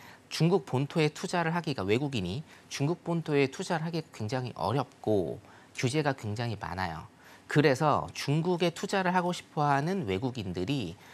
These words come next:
우회적으로 투자를 하는 데가 바로 홍콩입니다. 홍콩이에요. 그래서 중국 시장과 홍콩 시장 둘 다 중요하고,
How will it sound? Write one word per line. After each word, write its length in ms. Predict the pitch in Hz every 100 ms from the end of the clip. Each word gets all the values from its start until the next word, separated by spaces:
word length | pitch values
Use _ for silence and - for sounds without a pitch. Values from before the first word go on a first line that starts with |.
| - -
우회적으로 840 | 113 180 220 208 190 175 160 151
투자를 420 | 151 - 196 190 170
하는 300 | 190 190 175
데가 180 | 147
바로 240 | 120 107 101
홍콩입니다. 640 | 180 214 226 131 90 - - - - - - - - - -
홍콩이에요. 480 | 170 170 90 82 - - - - - - - - - - -
그래서 640 | 143 185 190 190 180 180
중국 320 | - 139 143
시장과 380 | - - 139 131
홍콩 380 | 127 190 190 180
시장 320 | 160 - 120
둘 200 | - 110
다 120 | 120
중요하고, 720 | 113 - 104 104 165 156 87